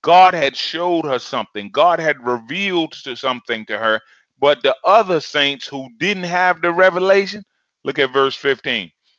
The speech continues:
They said, "You are out of your mind." Listen to me, my brother. Listen to me, my sister. Some people that you and I think are out of their mind,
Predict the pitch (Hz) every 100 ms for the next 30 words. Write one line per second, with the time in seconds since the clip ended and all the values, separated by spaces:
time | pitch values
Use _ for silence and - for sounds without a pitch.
0 | _ _ _ _ _ 117 127 - 127 120
1 | 107 101 _ 110 110 147 156 170 _ 107
2 | 101 95 _ 131 127 - _ 113 107 101
3 | 98 98 101 98 80 67 64 _ _ _
4 | _ _ _ _ _ _ _ 101 113 127
5 | 131 143 147 156 151 131 131 143 165 156
6 | 135 - 123 131 131 139 135 127 127 151
7 | 151 - _ _ _ _ - - 143 190
8 | 190 160 143 123 120 117 _ _ 127 120
9 | 117 127 147 156 139 139 147 143 117 -
10 | 151 165 - 113 113 123 143 147 143 139
11 | 135 135 143 165 175 196